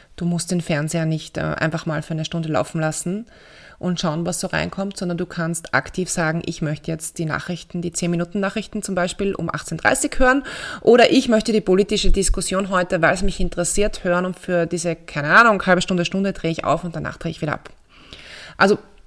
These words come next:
verstehst du, was ich meine? Du kannst es einfach aktiv beeinflussen und schauen,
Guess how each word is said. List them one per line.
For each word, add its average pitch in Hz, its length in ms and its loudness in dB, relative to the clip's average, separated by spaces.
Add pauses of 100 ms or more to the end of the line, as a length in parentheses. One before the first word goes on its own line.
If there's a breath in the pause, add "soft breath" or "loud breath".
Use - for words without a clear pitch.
(220)
verstehst - 360 2
du, 226 60 0
was 214 100 2
ich 220 80 0
meine? 202 320 4 (220)
Du 202 80 -2
kannst 196 360 2
es 190 100 -4
einfach 165 220 -2
aktiv - 480 -2
beeinflussen 208 720 -4 (480 loud breath)
und 185 240 -2
schauen, 160 340 0